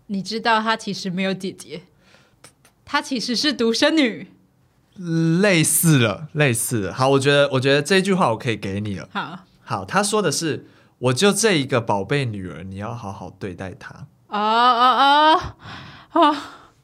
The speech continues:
Speaker 1: 确实，确实会讲这个。
Speaker 2: 对，好，好，我觉得有猜到人格分裂跟她是不是独生女，这样就，这样就可以了。好，故事其实是这样的。好，这个新娘其实是一个人格分裂，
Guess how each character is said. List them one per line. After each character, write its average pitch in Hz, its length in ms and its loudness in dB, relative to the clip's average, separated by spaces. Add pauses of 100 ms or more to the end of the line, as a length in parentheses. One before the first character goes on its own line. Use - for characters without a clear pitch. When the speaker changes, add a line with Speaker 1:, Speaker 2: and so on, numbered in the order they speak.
(480)
Speaker 1:
确 339 260 4
实， 233 240 0
确 320 180 4
实 269 200 0
会 269 120 4
讲 190 240 0
这 220 140 -2
个。 196 300 -4 (480)
Speaker 2:
对， - 340 -4
好， 107 520 -6 (420)
好， 123 160 -6
我 123 60 -4
觉 135 120 -4
得 139 80 0
有 127 80 2
猜 143 200 -2
到 208 120 2
人 127 240 2
格 123 140 2
分 135 240 0
裂 139 120 2
跟 123 280 -2
她 131 180 -4
是 127 140 -4
不 117 60 -8
是 127 100 -4
独 95 180 -6
生 104 240 0
女， 90 180 -4 (520)
这 127 100 0
样 104 140 -6
就， 107 160 -6
这 123 160 -4
样 135 100 2
就 123 80 -2
可 113 180 -8
以 71 100 -6
了。 - 100 -10
好， 117 160 0
故 196 200 4
事 170 200 4
其 139 140 4
实 110 60 2
是 123 120 0
这 127 100 2
样 101 140 0
的。 - 100 -16 (440)
好， - 280 -4 (180)
这 254 120 0
个 170 100 4
新 170 300 4
娘 110 200 2
其 104 200 -2
实 104 120 2
是 139 120 2
一 117 80 4
个 104 100 2
人 95 220 -2
格 95 160 0
分 95 280 -2
裂， 95 160 -2